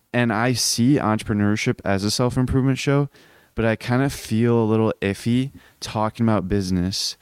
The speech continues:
because I'm not, I don't really know who my dream viewer is. Like, my, I don't really know who I'm speaking,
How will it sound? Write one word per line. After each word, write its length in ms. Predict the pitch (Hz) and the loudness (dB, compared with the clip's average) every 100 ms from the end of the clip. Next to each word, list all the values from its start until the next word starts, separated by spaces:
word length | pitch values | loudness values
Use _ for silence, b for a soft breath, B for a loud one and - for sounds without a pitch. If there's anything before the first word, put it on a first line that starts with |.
| B B | B B
because 360 | 110 - 117 101 | -6 -2 -2 0
I'm 160 | - 110 | 0 2
not, 240 | 117 - - B B B B - | 2 0 -8 B B B B -4
I 80 | |
don't 220 | 123 151 110 | -2 0 2
really 260 | 139 147 | 2 4
know 400 | 127 117 117 131 | 4 4 4 2
who 720 | 127 - 110 113 117 120 123 | 0 -2 0 2 4 2 0
my 220 | 98 104 98 | 0 0 0
dream 360 | 95 107 101 | 0 0 0
viewer 380 | 90 98 98 92 | 0 0 2 0
is. 500 | 90 90 - - - - | 0 -2 -4 -8 -10 -6
Like, 160 | 98 98 | -4 0
my, 240 | 107 101 - B B B B B B B | 0 0 -2 B B B B B B B
I 80 | - | -2
don't 160 | 117 123 | 0 2
really 220 | 123 123 | 4 4
know 260 | 113 110 107 | 4 4 2
who 320 | - 110 104 | 0 0 2
I'm 180 | 104 95 | 2 0
speaking, 540 | - - 95 - | -2 -2 -2 0